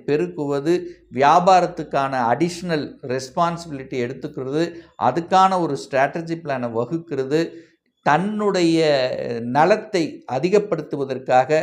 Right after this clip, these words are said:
தன்னுடைய கௌரவத்தை அதிகப்படுத்துவது, ஒரு பட்டம், பதவி, புகழ் கிடைப்பது, so இதெல்லாமே சிறப்பு பெறக்கூடிய ஒரு நல்ல காலகட்டம் தான். இருபத்தி நான்கு எட்டு ரெண்டாயிரத்தி இருபத்தஞ்சிலிருந்து மூன்று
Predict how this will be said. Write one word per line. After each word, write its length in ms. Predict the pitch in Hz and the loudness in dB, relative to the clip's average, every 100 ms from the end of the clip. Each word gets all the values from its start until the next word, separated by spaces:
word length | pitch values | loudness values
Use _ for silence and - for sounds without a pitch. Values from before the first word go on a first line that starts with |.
| - - | -2 -8
தன்னுடைய 340 | 143 139 131 120 131 | -6 -6 -6 -2 4
கௌரவத்தை 600 | 156 202 196 175 - 135 107 - | 6 6 4 -2 -6 -6 -6 -8
அதிகப்படுத்துவது, 840 | 127 147 151 131 117 123 120 143 165 - - _ 131 | -4 0 -2 -4 -8 -6 -2 0 -2 -4 -20 _ -8
ஒரு 120 | 120 123 | -6 0
பட்டம், 360 | 147 - 190 175 | 0 0 -6 0
பதவி, 320 | 143 147 143 131 - | 0 0 -4 -8 -8
புகழ் 320 | 139 175 170 | 0 0 0
கிடைப்பது, 480 | 127 127 123 123 151 151 - | -6 -4 -4 -2 -4 -6 -12
so 60 | 131 | -10
இதெல்லாமே 560 | 117 117 156 175 151 170 165 | -8 -6 -2 -2 -2 -8 -6
சிறப்பு 320 | 135 139 151 151 | -6 -6 -10 -6
பெறக்கூடிய 600 | 147 151 123 113 139 - - | -6 -6 -10 -8 -8 -10 -12
ஒரு 140 | 117 110 | -12 -8
நல்ல 280 | 117 135 156 117 | -8 -6 -4 -2
காலகட்டம் 500 | 113 113 104 104 104 | -2 -4 -10 -10 -10
தான். 140 | 107 - _ _ _ _ _ _ _ _ _ _ | -12 -12 _ _ _ _ _ _ _ _ _ _
இருபத்தி 460 | 143 202 285 285 254 180 | 2 4 4 0 -2 2
நான்கு 380 | 160 202 240 233 214 175 | 6 6 4 0 0 -2
எட்டு 160 | 175 165 | 0 -4
ரெண்டாயிரத்தி 460 | 147 170 190 180 175 | 2 2 2 0 -6
இருபத்தஞ்சிலிருந்து 920 | 156 151 151 139 131 123 127 143 156 175 175 - _ _ 135 143 | -4 -6 -6 -8 -6 -6 -6 -6 -4 -4 -6 -16 _ _ -10 -2
மூன்று 360 | 202 254 247 | 0 0 -2